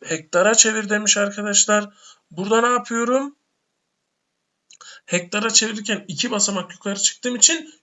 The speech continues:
yüze bölüyorum. Yani sıfır virgül sıfır sıfır beş. Anlaştık mı? İki virgül sola kaydı. Ondan sonracığıma sıfır virgül sekiz sıfır yedi arı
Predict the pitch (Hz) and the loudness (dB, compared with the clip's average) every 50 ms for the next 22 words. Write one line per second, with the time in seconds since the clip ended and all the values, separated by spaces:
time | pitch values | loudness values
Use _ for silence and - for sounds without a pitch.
0 | _ - 147 151 180 185 214 233 214 202 180 160 147 143 143 135 135 160 180 185 | _ -6 -4 -2 0 4 4 4 4 4 0 0 -2 -2 -2 -2 -2 0 2 2
1 | 180 156 147 - - - - - 240 - - 185 165 151 143 139 143 143 143 139 | 2 2 2 0 0 0 -2 -4 -4 -6 -6 -6 -6 -6 -6 -6 -6 -4 -6 -6
2 | 139 139 151 180 214 247 277 320 330 330 330 330 _ _ _ _ _ _ _ _ | -6 -8 -6 -4 -2 -2 0 0 -2 -4 -6 -8 _ _ _ _ _ _ _ _
3 | _ - - - - - - 269 262 262 - 240 220 190 170 - - - 180 170 | _ -8 -6 -4 -2 -2 -2 -4 -6 -6 -6 -6 -4 -4 -4 -4 -4 -4 -4 -6
4 | 147 - - 156 143 131 123 123 - _ - - - - - - - - - - | -8 -10 -8 -8 -8 -8 -8 -12 -10 _ -8 -8 -8 -8 -8 -8 -8 -10 -12 -14
5 | _ _ _ _ _ _ _ _ _ - 151 165 185 196 196 - - 339 330 - | _ _ _ _ _ _ _ _ _ -12 -10 -6 -6 -4 -2 -2 -4 -4 -8 -10
6 | - 120 - - _ _ _ _ _ _ _ _ - 180 - - 170 147 147 143 | -10 -12 -12 -12 _ _ _ _ _ _ _ _ -12 -10 -8 -8 -6 -4 -6 -6
7 | 147 170 240 285 330 370 349 - _ _ _ _ _ - - - - - 123 113 | -4 -2 -2 -2 -2 -4 -6 -10 _ _ _ _ _ -18 -16 -16 -12 -10 -10 -10
8 | 104 101 - - - - _ _ _ _ _ _ _ _ _ _ _ - - - | -10 -12 -14 -18 -20 -20 _ _ _ _ _ _ _ _ _ _ _ -20 -20 -20
9 | - - _ _ - - 196 226 254 262 269 - - 262 262 254 240 208 190 170 | -20 -20 _ _ -6 -4 -2 2 4 4 4 4 2 0 -2 -2 -2 -2 -2 -2
10 | 180 175 165 180 202 247 330 311 - - - _ _ _ _ - - - 262 240 | -4 -4 -4 -4 -2 -2 -4 -4 -6 -10 -18 _ _ _ _ -10 -6 -6 -4 -2
11 | 233 214 202 190 180 156 160 151 143 147 - - 208 202 202 - - - - - | -2 -2 -2 -4 -6 -6 -8 -10 -10 -10 -8 -8 -8 -8 -8 -10 -12 -12 -12 -12
12 | - 233 208 208 208 190 185 180 202 202 196 202 185 156 - - - 165 151 151 | -10 -10 -8 -6 -8 -8 -6 -4 -4 -4 -2 -2 -4 -4 -2 0 0 0 0 2
13 | 180 226 285 349 359 - | 2 2 2 2 -2 -6